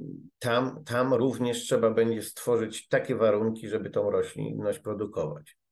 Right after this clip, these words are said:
I cóż to jest ten biohumus? To jest naturalny, organiczny nawóz otrzymywany w wyniku przerobu starannie wyselekcjowa-, wyselekcjonowanych odpadów organicznych przez specjalne rodzaje dżdżownic,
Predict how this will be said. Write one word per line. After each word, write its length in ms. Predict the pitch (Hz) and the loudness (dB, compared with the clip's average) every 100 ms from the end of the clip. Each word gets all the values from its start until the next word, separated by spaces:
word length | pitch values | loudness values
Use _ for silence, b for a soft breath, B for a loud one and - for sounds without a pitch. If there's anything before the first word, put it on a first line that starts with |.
| _ _ _ b _ _ _ _ - | _ _ _ b _ _ _ _ -14
I 60 | |
cóż 240 | 123 160 - | -4 -2 2
to 60 | |
jest 140 | 147 151 | 2 2
ten 140 | 135 | 0
biohumus? 560 | 131 - 110 - - - | 0 0 -4 -6 -8 -4
To 100 | 127 | -2
jest 140 | 131 | 4
naturalny, 600 | 151 147 143 135 139 135 | 4 4 4 4 4 2
organiczny 600 | 135 113 120 127 - 120 | 0 2 0 0 -2 0
nawóz 360 | 113 107 110 110 | 2 2 0 -4
otrzymywany 720 | - - 117 110 113 117 113 | -6 -4 -2 2 4 4 2
w 60 | |
wyniku 380 | 113 113 117 113 | 2 -2 -2 -6
przerobu 520 | - 123 113 117 117 | -2 2 6 8 6
starannie 640 | 117 - 107 113 120 120 | 0 -2 0 2 0 -2
wyselekcjowa-, 960 | 110 110 117 113 - 110 101 107 - 127 | -4 -2 0 0 0 -2 0 -2 -6 -8
wyselekcjonowanych 1080 | 110 113 120 117 120 113 104 107 117 113 - | -6 -2 2 2 4 2 4 2 2 0 -4
odpadów 600 | 120 - 120 98 110 127 - | -10 -2 2 2 0 -6 -4
organicznych 760 | 120 107 101 101 - - - | -2 0 0 -2 -6 -10 -12
przez 200 | - 120 | -8 -10
specjalne 640 | - - 110 120 117 120 113 | -8 -8 -6 0 0 4 2
rodzaje 400 | 101 110 104 90 | 2 0 0 -4
dżdżownic, 760 | 87 90 90 76 76 147 - | -4 0 0 -2 -10 -12 -18